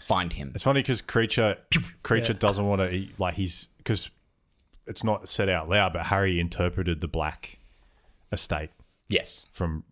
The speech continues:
Speaker 2: uh, Sirius in
Speaker 3: Yeah.
Speaker 2: his will.
Speaker 3: Yeah.
Speaker 2: So that's why Creature has to listen to everything that Harry says.
Speaker 1: Yeah.
Speaker 3: Okay.
Speaker 2: 'Cause he's, he's
Speaker 3: That
Speaker 2: now
Speaker 3: makes
Speaker 1: Pretty
Speaker 2: Harry's
Speaker 1: much
Speaker 2: elf.
Speaker 1: slave, yeah.
Speaker 3: Yeah.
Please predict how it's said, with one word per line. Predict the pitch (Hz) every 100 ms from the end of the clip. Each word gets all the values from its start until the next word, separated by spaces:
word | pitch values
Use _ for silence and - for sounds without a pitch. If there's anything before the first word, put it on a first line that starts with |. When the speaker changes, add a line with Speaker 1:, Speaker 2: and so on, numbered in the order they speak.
| _ -
Speaker 2:
uh, | 80 71
Sirius | - 92 80 71 - -
in |
Speaker 3:
Yeah. | 120
Speaker 2:
his | 85
will. | 80 80 73 _ _
Speaker 3:
Yeah. | 127 110 _ -
Speaker 2:
So | - 85
that's | 80 -
why | 80
Creature | - 78 -
has | 76 -
to | 78
listen | 76 -
to | 76
everything | 76 76 82
that | -
Harry | 76 80
says. | - - -
Speaker 1:
Yeah. | 87 113
Speaker 3:
Okay. | 107 -
Speaker 2:
'Cause | 104
he's, | 80 78 - 85
he's | 82
Speaker 3:
That | 117
Speaker 2:
now | 78
Speaker 3:
makes | -
Speaker 1:
Pretty | -
Speaker 2:
Harry's | 98 76
Speaker 1:
much |
Speaker 2:
elf. | 73
Speaker 1:
slave, | - - 76 78 78
yeah. | 80 80
Speaker 3:
Yeah. | 110